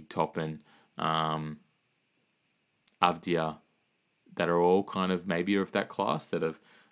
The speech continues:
um, looked at getting their extensions. And, um, I think, I think Vassell has, you know, a, a real kind of a offensive, um, you know, uh, skill set that I think on, I'd, I'd love for him to kind of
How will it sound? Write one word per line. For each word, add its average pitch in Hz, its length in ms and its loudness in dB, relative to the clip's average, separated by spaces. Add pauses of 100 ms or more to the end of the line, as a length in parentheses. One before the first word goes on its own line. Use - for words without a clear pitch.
um, 80 320 -4
looked 87 220 -6
at 80 140 0
getting 82 240 -2
their 80 120 -2
extensions. 87 840 -4
And, 80 180 -8 (420)
um, 80 540 -2 (340)
I 92 60 -6
think, 95 400 0
I 95 60 2
think 107 260 -2
Vassell 85 440 4
has, 82 340 0
you 87 60 -6
know, 80 180 -2 (140)
a, 90 100 0
a 90 180 2
real 101 280 2
kind 92 220 0
of 90 120 0
a 87 180 0
offensive, 85 640 -4 (400)
um, 80 540 -2 (380)
you 95 120 -2
know, 82 240 -4 (180)
uh, - 200 -2
skill - 340 0
set - 340 2 (380)
that - 320 0 (360)
I - 60 -10
think 98 260 0
on, 110 240 2 (380)
I'd, 98 160 8
I'd 101 160 2
love 98 220 4
for 123 120 -2
him 127 120 -2
to - 100 -8
kind 101 160 0
of 87 140 -2